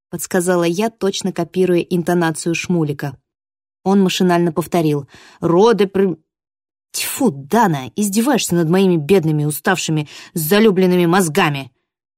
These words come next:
"И кто та роковая девушка, что их до такой степени залюбила?"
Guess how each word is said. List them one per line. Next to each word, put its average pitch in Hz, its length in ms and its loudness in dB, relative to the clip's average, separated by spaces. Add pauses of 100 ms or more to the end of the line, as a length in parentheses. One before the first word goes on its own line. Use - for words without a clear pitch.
(260)
"И 277 100 0
кто 285 320 0
та 226 300 2
роковая 202 480 2
девушка, 180 520 0
что - 200 -4
их 185 180 2
до 185 120 0
такой 185 320 0
степени 180 440 0
залюбила?" 170 720 0